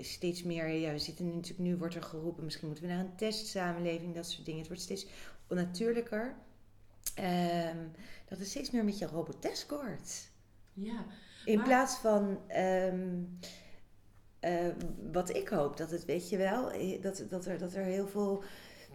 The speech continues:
Speaker 1: spirit, eh, en heel veel natuurlijks, eh, eh, in, in, in, in deze generatie blijft zitten.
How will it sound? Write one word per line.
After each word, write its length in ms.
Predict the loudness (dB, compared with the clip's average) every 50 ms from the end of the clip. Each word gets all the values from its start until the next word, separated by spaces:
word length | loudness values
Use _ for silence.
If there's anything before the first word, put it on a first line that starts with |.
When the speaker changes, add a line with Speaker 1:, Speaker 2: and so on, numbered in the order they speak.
| -16 -10
Speaker 1:
spirit, 880 | -4 0 2 2 2 4 8 8 10 10 10 10 8 8 6 2 -4 0
eh, 520 | 4 8 8 10 10 10 8 8 8 10 10
en 80 | 12
heel 200 | 12 12 12 12
veel 140 | 10 12 12
natuurlijks, 920 | 12 12 10 12 12 12 12 12 12 12 12 12 12 12 12 12 8 4 6
eh, 920 | 8 12 12 12 12 12 12 10 8 4 2 0 4 8 10 12 12 12 10
eh, 120 | 10 8
in, 260 | 6 6 6 4 2 4
in, 440 | 6 6 8 8 6 4 2 0 -2 -6 -8 -8 -8 -6 0
in, 420 | 2 4 4 6 4 2 2 0 2
in 180 | 4 6 6
deze 260 | 6 6 6 4 2 0
generatie 540 | -2 -2 0 2 2 2 2 0 0 -2
blijft 300 | -2 -2 -2 -2 -4 -6
zitten. 540 | -6 -6 -6 -4 -4 -6 -8 -8 -10 -12 -16